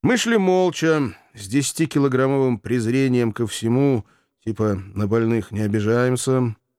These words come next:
Стальные ворота с поклоном пропустили Кощея, дернулись было в нашу сторону, но царапаться все-таки не рискнули. Поняли, что мы в гостях. Бессмертный, не оборачиваясь, махнул рукой направо,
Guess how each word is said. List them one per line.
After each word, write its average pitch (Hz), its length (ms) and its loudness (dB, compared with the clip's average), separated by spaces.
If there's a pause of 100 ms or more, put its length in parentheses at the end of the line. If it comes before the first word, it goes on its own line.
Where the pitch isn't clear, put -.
(260)
Стальные 175 480 2
ворота 170 440 2
с - 100 -6
поклоном 147 600 2
пропустили 131 640 0
Кощея, 160 800 2 (420)
дернулись 127 580 2
было 123 240 2
в 117 60 0
нашу 117 260 -2
сторону, 170 520 0
но 135 140 0
царапаться 185 600 -2
все-таки 165 400 -2
не 170 100 4
рискнули. 127 760 2 (460)
Поняли, 113 440 0
что 135 260 -4
мы 113 160 0
в 98 40 -4
гостях. - 760 -4 (720)
Бессмертный, 170 580 2
не 147 100 4
оборачиваясь, 147 640 0
махнул 127 400 0
рукой 131 300 2
направо, 175 600 2